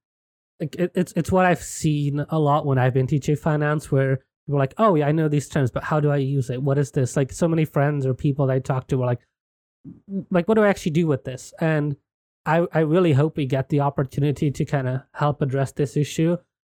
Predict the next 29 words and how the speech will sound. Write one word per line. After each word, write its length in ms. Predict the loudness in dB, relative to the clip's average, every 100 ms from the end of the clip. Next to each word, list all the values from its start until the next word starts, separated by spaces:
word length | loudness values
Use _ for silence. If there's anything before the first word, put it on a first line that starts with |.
| _ _ -4
And 420 | -2 0 0 -2 0
yeah, 240 | 0 0
like, 220 | 0 0 0
if, 180 | -4 _ _
if, 120 | -6 -2
if 160 | -2 2
that's 300 | 0 0 -4
the 160 | -2
most 580 | 0 2 2 2 -2 -8 _
thing 160 | -2 0
you're 140 | 0
looking 260 | 0 0 -2
for, 260 | 2 0
just 200 | 2 -2
go 120 | -2 0
beyond 380 | 0 0 0 0
definitions 580 | -2 -2 -2 -2 -4
to 160 | -2 -2
applicable 500 | 0 0 -2 0 2
examples. 680 | 2 0 0 0 0 0 -6 _ _ _ _ _ -2
Go 140 | 2
with 160 | 2 2
the 80 | 2
Market 340 | 0 0 0
Wizards 320 | 0 0 -2
book 300 | 0 -2 -2 _ _
with 320 | 0 0 0
Google 320 | 0 0 0 0
Open. 400 | -2 -2 -6